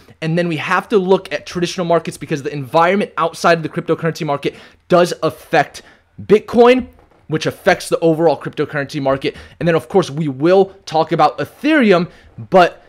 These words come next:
Cardano is gonna have the spotlight today by popular demand. Charles Hoskinson, one of my good friends. If you haven't watched my interview with him, link is in the description below. He is an amazing person,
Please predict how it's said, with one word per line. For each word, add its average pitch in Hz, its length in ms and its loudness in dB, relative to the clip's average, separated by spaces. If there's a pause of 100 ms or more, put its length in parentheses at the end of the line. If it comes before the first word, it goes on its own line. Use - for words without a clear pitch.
(260)
Cardano 202 640 6
is 170 220 0
gonna 185 240 2
have 190 200 0
the 165 60 -2
spotlight 170 560 2
today 160 220 -2
by 135 160 0
popular 156 560 0
demand. 143 320 -6
Charles 180 280 -2
Hoskinson, 156 580 -4
one 147 120 -4
of 143 100 -10
my 139 120 -6
good 160 220 -6
friends. 151 320 -6 (140)
If - 80 -18
you 139 60 -6
haven't 175 400 -2
watched 165 340 2
my 147 100 -4
interview 147 420 -4
with 127 100 -6
him, 117 160 -8 (340)
link 143 400 -6
is 160 120 -2
in 165 80 -2
the 147 60 -2
description 139 520 -8
below. 139 360 0 (360)
He 185 160 -4
is 165 200 -2
an 156 180 -10
amazing 151 680 -4
person, 147 400 -2